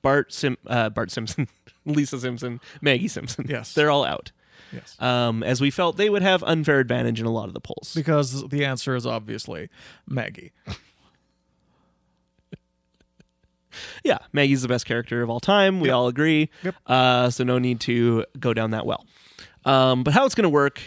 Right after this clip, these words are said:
Speaker 1: is instead of us just being like, "I think this character's the best. Meh, I think this kid," you know, that's boring. That's where we're gonna put it to you, the, the, the listeners. But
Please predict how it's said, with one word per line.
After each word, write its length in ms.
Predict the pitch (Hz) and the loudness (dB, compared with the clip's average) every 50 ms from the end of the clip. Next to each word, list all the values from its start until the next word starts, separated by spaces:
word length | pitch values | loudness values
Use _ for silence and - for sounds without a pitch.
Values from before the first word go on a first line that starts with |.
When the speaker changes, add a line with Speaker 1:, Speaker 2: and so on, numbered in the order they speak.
| - - | -12 -4
Speaker 1:
is 640 | - 131 131 131 131 131 131 127 123 120 120 120 - - | 0 2 4 4 6 4 4 4 2 0 -4 -10 -10 -6
instead 280 | 156 170 - - 254 | -6 -2 0 2 2
of 120 | 254 196 160 | 2 2 2
us 220 | - 175 175 - - | 4 2 2 2 0
just 200 | - 156 139 - | -2 -2 -2 0
being 180 | - 151 143 139 | 0 2 2 4
like, 220 | 135 135 135 - - | 2 2 0 0 -4
"I 160 | 170 190 226 | -6 -4 -4
think 200 | 226 - 165 147 | -2 -2 -2 -2
this 120 | 170 196 - | -2 -2 -2
character's 380 | - 156 117 123 - - 117 | -2 -2 -2 -2 -4 -6 -8
the 60 | 120 | -6
best. 300 | - 90 73 - - - | -4 -6 -6 -6 -8 -12
Meh, 280 | - - 233 208 202 214 | -10 -6 -4 -2 -2 -2
I 40 | 240 | -4
think 200 | 226 180 147 147 | -4 -6 -6 -6
this 140 | 196 226 - | -6 -8 -8
kid," 180 | - - - - - - - - _ - | -6 -8 -8 -8 -10 -16 -20 -14 _ 0
you 80 | 156 139 | 0 2
know, 80 | 123 | 2
that's 160 | 139 208 202 | 2 0 -2
boring. 300 | - - 113 90 - - _ _ _ _ _ _ _ _ _ - - | -2 -4 -6 -8 -8 -12 _ _ _ _ _ _ _ _ _ -6 -2
That's 200 | - 214 220 - | 0 0 2 4
where 100 | 214 196 | 4 4
we're 80 | 180 | 4
gonna 140 | 165 160 156 | 4 2 2
put 160 | 143 - 151 | 2 2 0
it 60 | 139 123 | 0 0
to 100 | - - | -2 -2
you, 180 | 123 127 127 123 | 0 0 0 0
the, 180 | 113 117 127 - | 0 -4 -8 -8
the, 300 | - 127 120 113 92 87 110 | -6 -4 -4 -4 -4 -6 -6
the 140 | 113 117 113 | -4 -2 0
listeners. 560 | 113 127 107 - - 101 - - - - - _ _ _ _ _ _ _ _ 165 147 143 - _ _ - - - | 0 0 -2 -4 -8 -14 -14 -16 -16 -18 -20 _ _ _ _ _ _ _ _ -20 -20 -20 -20 _ _ -20 -4 2
But 420 | - 208 202 139 92 - - - | 2 4 4 4 0 -4 -8 -14